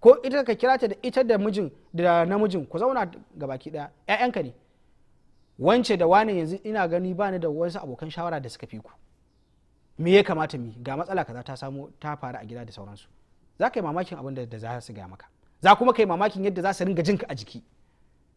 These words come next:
Haka ita ma uwar ta ɗauki tsa-, wannan tsarin shi ita ma. Abu ya taso to shi kenan ya kira, "Ina wane ya zo, ina wance ya zo,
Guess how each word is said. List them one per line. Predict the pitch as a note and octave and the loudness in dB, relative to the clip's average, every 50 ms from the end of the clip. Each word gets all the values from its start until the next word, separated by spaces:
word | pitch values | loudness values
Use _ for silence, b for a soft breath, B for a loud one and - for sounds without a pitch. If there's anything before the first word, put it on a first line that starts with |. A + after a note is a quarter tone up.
| _ - | _ 2
Haka | C#4+ D#4 D4 B3+ | 4 6 8 8
ita | A#3 A#3+ A#3+ | 8 10 10
ma | A3+ A#3 | 8 10
uwar | A#3 A#3+ A#3 F#3 - - - - _ _ _ _ _ _ _ _ _ _ _ _ _ _ _ _ _ _ _ _ _ _ _ | 10 10 8 8 6 -2 -12 -20 _ _ _ _ _ _ _ _ _ _ _ _ _ _ _ _ _ _ _ _ _ _ _
ta | - A3 | -4 4
ɗauki | A3 A3+ G#3+ A3 C4 C4+ - - - _ _ _ _ _ _ _ _ _ | 6 6 6 6 2 -4 -4 -10 -20 _ _ _ _ _ _ _ _ _
tsa-, | _ - C4 C#4 C#4+ | _ 6 8 8 8
wannan | C4+ C4 D4 D#4 E4+ E4+ D4 - | 8 6 6 4 4 2 2 2
tsarin | F#3+ - G#3+ G#3 G3+ F3+ D3+ | 4 6 6 6 6 4 0
shi | - - D#3+ | -4 -8 -12
ita | - C#3 | -12 -10
ma. | C3+ C3 B2 _ _ _ _ _ - | -10 -10 -12 _ _ _ _ _ 6
Abu | - A3+ G#3+ A#3 | 8 8 10 12
ya | B3 C4 | 10 10
taso | B3 C4+ C4+ C#4 B3+ - C4+ C4+ | 10 8 4 4 4 6 4 4
to | B3+ A#3+ G3 | 4 2 -4
shi | - A3+ | -2 -4
kenan | G#3 - G3+ F3+ F3 E3+ | -4 -2 -2 -2 -2 -4
ya | D3+ | -6
kira, | - D#3 D3+ D3+ D#3 - | -6 -4 -4 -2 -2 -4
"Ina | E3+ E3 F3+ G3 | -4 -2 0 2
wane | G3+ G#3 G#3 G#3 F#3+ D3+ | 2 2 2 2 0 -4
ya | C3 | -4
zo, | B2 B2 C#3 D3+ E3 | -6 -8 -10 -8 -8
ina | E3 F3 F#3+ G#3 | -4 0 0 2
wance | G#3 G#3+ A3 G#3+ - D#3 | 2 0 -2 -4 -6 -10
ya | C3 B2+ | -10 -10
zo, | A#2+ B2 | -12 -14